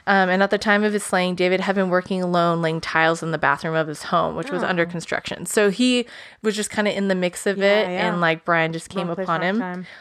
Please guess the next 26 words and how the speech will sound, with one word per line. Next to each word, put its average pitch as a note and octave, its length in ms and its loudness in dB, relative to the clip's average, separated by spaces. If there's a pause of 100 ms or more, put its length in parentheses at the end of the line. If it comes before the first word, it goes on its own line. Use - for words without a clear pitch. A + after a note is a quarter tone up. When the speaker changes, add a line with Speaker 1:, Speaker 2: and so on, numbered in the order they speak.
(220)
Speaker 1:
Um, F#3+ 520 4
and G3 520 0 (1120)
so G3+ 340 2
David's A3 440 0
body F3+ 320 4
was F#3 220 -2
found E3 320 2
in E3+ 80 -2
the E3+ 80 -4
back D#3+ 300 -2
bedroom, F3+ 560 -2 (240)
and F#3+ 100 -4
he F#3 60 -2
had F#3 100 2
been F3 140 -4
shot F3 400 0
once E3+ 260 -8
in F3+ 100 -6
the - 80 -4
abdomen, D#3+ 500 0 (280)
and G3 220 2
he G3 140 0
had G3+ 80 2
been F#3 200 -2
robbed G#3 400 4
of, F3 160 0